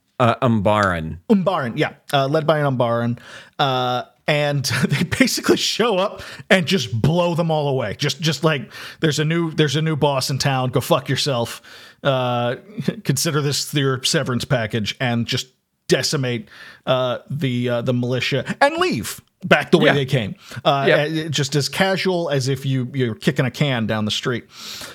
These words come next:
Speaker 2: Um,
Speaker 1: So the Umbarans, just as a descriptor, uh, are, are, like, very human looking, but
Speaker 2: Mm-hmm.
Speaker 1: bald.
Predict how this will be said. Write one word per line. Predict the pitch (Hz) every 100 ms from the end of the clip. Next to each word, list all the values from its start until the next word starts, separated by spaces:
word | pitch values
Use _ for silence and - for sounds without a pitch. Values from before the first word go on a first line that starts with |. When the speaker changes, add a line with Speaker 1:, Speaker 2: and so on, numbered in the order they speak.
| - -
Speaker 2:
Um, | 156 151 147 139 139 135 - _
Speaker 1:
So | - 135
the | 123
Umbarans, | 127 120 139 135 123 98
just | 123 110 -
as | 113
a | 92
descriptor, | 90 90 - 110 - 110 92 90 90 -
uh, | 92 90 87 -
are, | 98 95 90 87 - _ -
are, | 101 95
like, | 90 87
very | 87 123 117
human | - 110 113 117
looking, | 127 123 127 123
but | 113 98 87 -
Speaker 2:
Mm-hmm. | 117
Speaker 1:
bald. | 92 101 127 151 147